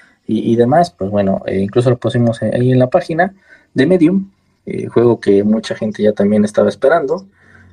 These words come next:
eh, pues ya definitivamente mandaron el comunicado de que,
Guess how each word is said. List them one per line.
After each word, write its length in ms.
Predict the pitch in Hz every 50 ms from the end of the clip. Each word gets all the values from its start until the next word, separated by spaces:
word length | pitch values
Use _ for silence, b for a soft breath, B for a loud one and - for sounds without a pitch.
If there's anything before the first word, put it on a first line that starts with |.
| b b b - -
eh, 320 | - - 57 60 - - -
pues 180 | - 101 98
ya 280 | 104 104 107 104 107 - _ _ b b b b b b b
definitivamente 760 | - - 95 - 117 110 107 - 117 117 113 113 113 113 -
mandaron 360 | 107 101 104 107 117 113 110 107
el 100 | 107 107
comunicado 680 | - 113 110 107 110 107 - - 123 120 120 120 117
de 180 | 113 117 120 120
que, 320 | - 117 117 120 131 b